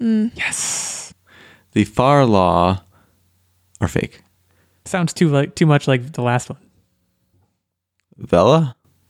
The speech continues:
Speaker 3: Nah.
Speaker 2: Yeah, also, I think it's V-, isn't it Vila? Or am I wrong about that? It doesn't matter. Keep going.
Speaker 3: V E L L A. The next species are the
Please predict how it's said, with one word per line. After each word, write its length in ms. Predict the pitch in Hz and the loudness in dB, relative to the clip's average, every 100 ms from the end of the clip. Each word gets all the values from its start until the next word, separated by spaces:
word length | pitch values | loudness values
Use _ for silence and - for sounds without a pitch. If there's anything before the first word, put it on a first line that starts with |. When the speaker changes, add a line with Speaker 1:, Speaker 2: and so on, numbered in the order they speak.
| _ _ _ _ _ _ _ _ | _ _ _ _ _ _ _ _
Speaker 3:
Nah. 260 | - - 165 | -6 -4 -2
Speaker 2:
Yeah, 140 | - 175 | 0 2
also, 300 | 190 - 269 | 0 0 0
I 100 | 160 | 2
think 200 | 277 320 | 0 -2
it's 100 | - | -2
V-, 200 | 135 147 | -2 0
isn't 200 | 180 320 | 0 0
it 100 | 160 | -2
Vila? 440 | 127 160 226 240 - - _ _ _ | 2 2 2 0 0 -18 _ _ _
Or 60 | 160 | -2
am 100 | 139 | 2
I 60 | 127 | 2
wrong 240 | 120 113 | 2 0
about 240 | 113 110 | 0 -2
that? 220 | 120 113 - _ _ _ _ _ _ _ _ _ _ _ | -2 -4 -6 _ _ _ _ _ _ _ _ _ _ _
It 60 | 170 | -2
doesn't 220 | 156 117 | 0 -2
matter. 280 | 110 110 131 _ _ _ | -4 -4 -6 _ _ _
Keep 160 | 160 151 | -4 0
going. 140 | 117 | 2
Speaker 3:
V 340 | 127 139 135 135 | 4 4 4 6
E 40 | |
L 180 | - 110 | 4 4
L 240 | 98 92 | 4 4
A. 320 | 78 - - - _ _ _ _ _ _ _ _ _ _ _ _ _ _ _ _ | 2 -2 -4 -8 _ _ _ _ _ _ _ _ _ _ _ _ _ _ _ _
The 200 | - 110 | 0 4
next 320 | 110 127 - | 6 4 2
species 680 | - - 107 95 - 104 95 | -4 0 0 0 0 0 0
are 300 | 98 101 101 | -2 2 2
the 340 | 92 98 95 | 4 2 2